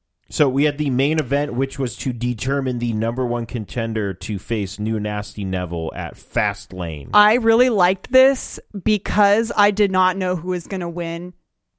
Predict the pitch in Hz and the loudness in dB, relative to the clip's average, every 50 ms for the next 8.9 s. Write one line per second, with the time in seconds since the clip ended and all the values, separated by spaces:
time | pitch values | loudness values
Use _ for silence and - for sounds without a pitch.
0 | _ - 180 - 208 185 113 127 143 151 185 151 147 175 175 165 139 131 131 123 | _ -10 0 4 6 6 6 6 4 4 4 4 4 4 4 4 2 2 0 -2
1 | 101 87 78 - - - - - - - - _ - 220 220 220 226 233 254 262 | -2 -4 -6 -8 -12 -16 -20 -20 -20 -20 -14 _ 4 6 6 6 6 4 4 4
2 | 226 - - - - 240 247 262 269 285 285 302 320 359 359 - _ _ _ _ | 2 0 -2 -2 0 2 4 4 4 4 4 2 2 0 -2 -4 _ _ _ _
3 | _ _ _ _ _ - 214 220 214 208 190 196 180 - - 202 202 202 226 233 | _ _ _ _ _ 2 4 4 4 4 4 2 0 0 2 2 2 4 2 2
4 | 240 247 - - - 277 269 269 302 - - - - - _ _ _ _ _ _ | 0 0 -2 0 2 2 4 2 2 0 -6 -16 -16 -16 _ _ _ _ _ _
5 | _ _ _ _ _ _ _ _ _ - - 190 _ _ - 214 202 196 190 - | _ _ _ _ _ _ _ _ _ -20 -20 -20 _ _ 6 6 6 6 4 0
6 | - _ _ _ _ _ _ _ _ _ - 196 185 208 196 - 202 202 180 202 | -2 _ _ _ _ _ _ _ _ _ -6 -2 -2 -2 2 2 2 2 4 2
7 | 190 190 202 190 190 190 190 185 180 185 180 190 190 190 175 165 208 196 190 180 | 0 4 4 6 6 4 2 0 -4 -4 0 0 2 0 2 0 0 0 2 2
8 | 202 202 196 - - 214 208 208 - 240 220 - 226 226 233 240 254 247 | 2 2 2 2 2 2 2 2 2 0 -2 0 0 0 2 0 0 -2